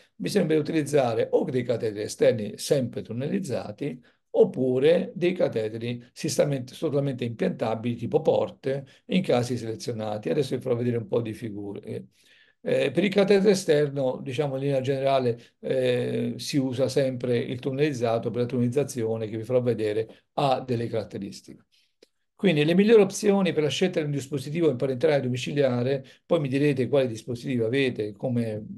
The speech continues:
come li, li, li, li vivete, eh, sono avere i cateteri in poliuretano, power injector a punta aperta e non valvolati. Eh, il silicone valvolato, tipo i vari Hickman, Groshong, eh, Brovek, eccetera, appartengono al passato.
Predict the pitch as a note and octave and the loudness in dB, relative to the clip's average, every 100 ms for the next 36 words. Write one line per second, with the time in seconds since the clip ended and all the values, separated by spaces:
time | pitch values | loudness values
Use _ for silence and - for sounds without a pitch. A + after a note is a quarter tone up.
0 | G#2+ - C3 A#2+ G#2+ G#2 G#2 G#2 G#2 G#2 | -14 -6 -2 -2 -2 -6 -8 -6 -8 -6
1 | G#2 G#2 G#2 G#2 A#2+ D3 C#3+ A#2+ E3 F#3+ | -8 -8 -8 -4 0 4 4 4 2 0
2 | - - - - _ _ - D3+ D3 D3 | -6 -18 -20 -20 _ _ -2 2 2 2
3 | D3 D3 - - F3+ C#3+ C#3+ F#3 E3+ C#3+ | 2 0 -4 -2 0 0 0 2 4 4
4 | D3 F3+ D3+ C#3 B2+ B2 D3 B2 B2 A2 | 4 2 4 0 -2 -6 -6 -4 0 0
5 | A2 G#2+ G#2 B2+ _ - E3+ D#3 G3 F#3 | -2 -6 -8 -14 _ 0 2 4 4 6
6 | C#3 B2+ B2 A#2+ - E3 D#3 C#3+ A#2 G#2 | 4 2 -6 -4 -6 -2 0 2 0 -4
7 | - B2+ - - D3 B2+ A2 G2 - - | -6 -10 -8 -2 2 4 2 0 -4 -6
8 | - _ _ _ _ _ - C#3 B2+ B2+ | -10 _ _ _ _ _ -6 0 2 0
9 | C#3+ C#3+ F#3 E3+ F3+ F3+ D#3 B2+ A2+ B2+ | 0 -2 0 0 4 6 6 2 0 0
10 | B2 C#3+ E3 D3 A2 A2+ A2+ B2 B2 A#2 | 2 4 4 4 0 -8 -10 -10 -4 -4
11 | A#2 A#2 A2 B2+ B2+ A#2+ C#3+ C#3+ B2 A#2 | -2 -4 0 0 2 2 2 0 -4 -6
12 | B2 C#3+ B2 - A2+ A2 G#2+ A2+ A#2 A#2 | 0 0 0 -4 -10 -8 -4 -2 -2 -2
13 | A2+ A2 G#2+ A#2+ C3+ C3+ D3+ F#3+ - A#2 | -4 -4 -4 2 4 4 0 -2 -2 -4
14 | A#2+ A#2+ C#3+ B2+ C3+ C#3+ C3 A#2+ B2 B2 | -2 -4 -4 -4 -4 -4 -2 -2 -2 0
15 | E3+ - A2 G2+ A2 | -2 -2 -6 -8 -10